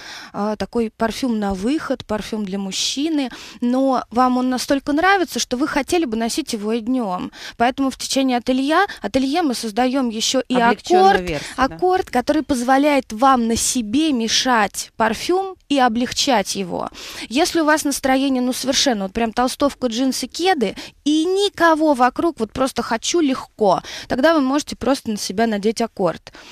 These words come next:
Speaker 1: Если у вас, э, совсем вечёрка, бриллиант повесила, красиво идёшь,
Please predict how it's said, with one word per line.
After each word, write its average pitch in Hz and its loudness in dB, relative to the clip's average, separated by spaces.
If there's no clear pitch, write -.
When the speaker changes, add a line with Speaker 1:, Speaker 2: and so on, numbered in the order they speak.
Speaker 1:
Если 247 0
у 262 4
вас, 254 0
э, 220 0
совсем 254 0
вечёрка, 269 -2
бриллиант 226 0
повесила, 240 0
красиво 214 -2
идёшь, 240 -2